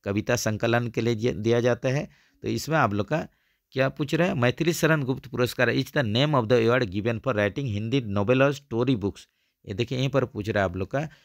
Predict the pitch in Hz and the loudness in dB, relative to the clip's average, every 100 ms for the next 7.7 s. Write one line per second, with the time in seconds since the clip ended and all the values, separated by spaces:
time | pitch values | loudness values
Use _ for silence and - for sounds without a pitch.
0 | _ _ - - 131 - _ 101 104 110 | _ _ -20 -4 -2 -2 _ -4 -2 0
1 | 127 131 _ _ _ _ _ - 117 139 | 0 -2 _ _ _ _ _ -8 2 4
2 | 143 - 117 123 120 135 135 117 110 123 | 4 0 -4 -4 0 0 0 -2 -4 -4
3 | 135 139 135 120 135 135 135 131 143 151 | -4 -2 -2 2 2 4 2 0 -2 -2
4 | - _ _ 107 107 110 110 - 101 107 | -4 _ _ -8 -4 0 0 0 -2 0
5 | 117 113 - 107 110 127 127 127 107 107 | 0 0 -2 -2 0 4 2 2 -2 0
6 | 123 127 127 147 - _ - 95 113 107 | 0 0 0 -2 -4 _ -8 0 2 4
7 | 127 131 135 135 143 143 190 | 2 2 -2 0 0 -2 -6